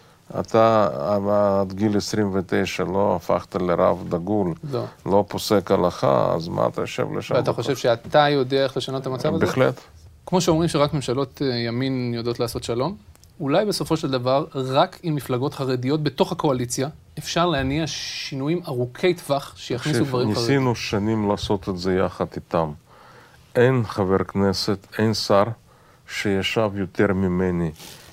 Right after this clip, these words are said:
Speaker 1: עם הרבנים חרדיים, עם אדמו"רים, עם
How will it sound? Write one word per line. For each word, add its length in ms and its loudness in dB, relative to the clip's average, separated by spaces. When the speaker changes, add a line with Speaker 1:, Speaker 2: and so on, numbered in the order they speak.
Speaker 1:
עם 220 0
הרבנים 600 0
חרדיים, 720 -2
עם 180 -2
אדמו"רים, 600 -2
עם 140 -2